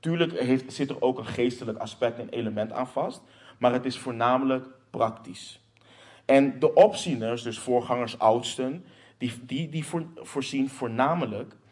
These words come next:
in de geestelijke noden en behoeften van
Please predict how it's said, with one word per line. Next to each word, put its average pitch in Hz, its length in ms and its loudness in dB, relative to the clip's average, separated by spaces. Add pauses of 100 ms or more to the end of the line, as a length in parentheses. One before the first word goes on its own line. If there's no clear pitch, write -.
(280)
in 127 160 2
de 123 80 0
geestelijke 147 840 -2
noden 113 560 -4 (280)
en 110 180 -4
behoeften 107 560 -10 (280)
van 101 460 -4